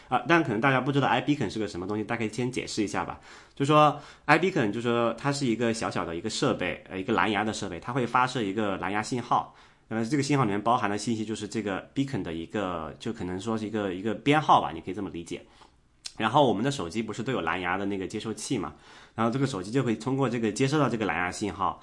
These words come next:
就会判定出，哎，我这，因为蓝牙信号的距离大概只有十米左右嘛，那么手机接到这个蓝牙信号，就是它就知道你靠近了某一个这个 iBeacon 的这个设备，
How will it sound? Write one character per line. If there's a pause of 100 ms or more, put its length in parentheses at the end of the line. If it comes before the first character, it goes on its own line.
(220)
就
会
判
定
出，
哎，
我
这，
因
为
蓝
牙
信
号
的
距
离
大
概
只
有
十
米
左
右
嘛， (560)
那
么
手
机
接
到
这
个
蓝
牙
信
号，
就
是
它
就
知
道
你
靠
近
了
某
一
个
这
个
iBeacon
的
这
个
设
备，